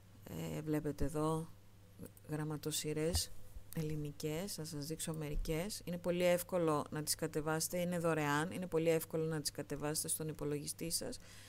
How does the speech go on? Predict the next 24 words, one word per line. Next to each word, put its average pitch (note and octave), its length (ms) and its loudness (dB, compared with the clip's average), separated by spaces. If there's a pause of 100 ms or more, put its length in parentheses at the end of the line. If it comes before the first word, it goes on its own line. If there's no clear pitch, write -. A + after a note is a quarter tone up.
(720)
και - 240 -4 (640)
είναι G#3+ 240 -2
πολύ F#3 720 2 (280)
παιδικές E3 540 8
και D3+ 100 -4
παιχνιδιάρικες C#3+ 760 -2
μερικές D3+ 440 -2
από C#3 200 -8
αυτές, G#3 260 -2
ό,τι G3 200 -4
πρέπει F3 300 -2
για E3+ 120 2
να D#3 80 0
φτιάξουμε E3 560 0
φύλλα D#3 280 4
εργασίας D3+ 680 2
για D3+ 140 0
μικρά C#3 320 -2
παιδιά. C3 420 -6 (640)
Λοιπόν, - 300 -8 (400)
ε, F3 460 0 (260)
αρχίζουμε G#3 520 0
ως G3+ 180 -4
εξής. C#3+ 440 -4